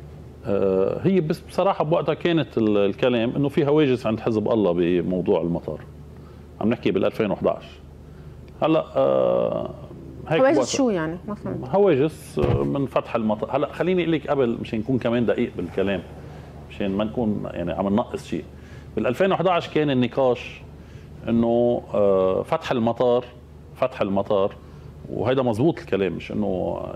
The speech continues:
Speaker 1: حجة كانت. فتح المطارات بدول العالم كلها بدها هيئة ناظمة لقطاع الطيران المدني.
Speaker 2: صحيح.
Speaker 1: بلبنان طلع القانون على أيام الرئيس الشهيد رفيق الحريري، بتصور بالألفين و-، بالسنة الألفين.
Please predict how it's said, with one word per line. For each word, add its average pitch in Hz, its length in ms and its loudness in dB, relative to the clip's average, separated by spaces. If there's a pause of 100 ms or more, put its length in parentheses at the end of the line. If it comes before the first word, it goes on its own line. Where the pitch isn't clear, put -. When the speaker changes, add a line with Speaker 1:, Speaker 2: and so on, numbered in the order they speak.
Speaker 1:
حجة 95 300 -2 (100)
كانت. 87 240 -6
فتح - 260 -4
المطارات 131 640 2
بدول 117 320 2
العالم 104 380 2
كلها 98 360 0 (440)
بدها 143 580 2
هيئة 143 260 4
ناظمة 123 500 2
لقطاع 117 500 2
الطيران 107 440 2
المدني. 82 320 -2 (140)
Speaker 2:
صحيح. - 520 -8
Speaker 1:
بلبنان 165 400 4
طلع 202 260 2
القانون 139 420 2
على 113 160 2
أيام 135 280 2
الرئيس 117 360 -2
الشهيد 123 300 0
رفيق 107 220 0
الحريري، 101 420 2
بتصور 92 520 0
بالألفين 98 880 -2
و-، 92 280 -2
بالسنة 113 420 0
الألفين. 110 360 0